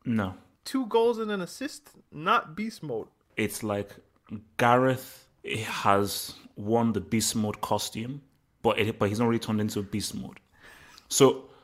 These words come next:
Speaker 1: put it this way. You know, like, how Clark Kent turns into Superman?
Speaker 2: Vaguely, yes.
Speaker 1: Basically, he's still, he, <laughs> it's basically, he's, he's got the Superman outfit, but he's still wearing the glasses.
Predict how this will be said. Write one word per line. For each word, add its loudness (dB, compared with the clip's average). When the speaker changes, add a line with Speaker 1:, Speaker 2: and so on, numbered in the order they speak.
Speaker 1:
put 4
it 6
this 4
way. 0
You 2
know, 4
like, 4
how 6
Clark 0
Kent -2
turns -2
into -6
Superman? -6
Speaker 2:
Vaguely, -2
yes. -8
Speaker 1:
Basically, 6
he's -2
still, 6
he, 0
<laughs> 0
it's 6
basically, 4
he's, -2
he's -2
got 0
the 0
Superman 0
outfit, 0
but -2
he's -8
still 0
wearing 2
the -8
glasses. -4